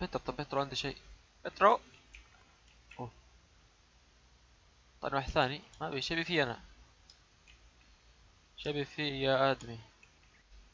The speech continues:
آه، وين نروح؟ وين نروح؟ يبنا.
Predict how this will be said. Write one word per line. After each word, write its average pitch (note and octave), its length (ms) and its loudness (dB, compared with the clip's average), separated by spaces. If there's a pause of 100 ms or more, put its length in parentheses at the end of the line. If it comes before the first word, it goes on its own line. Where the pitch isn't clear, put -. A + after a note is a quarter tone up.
(2250)
آه، A#2+ 800 -6
وين C3 140 -4
نروح؟ B2 280 -8
وين C3+ 80 -6
نروح؟ C3+ 240 -4
يبنا. C#3 320 -8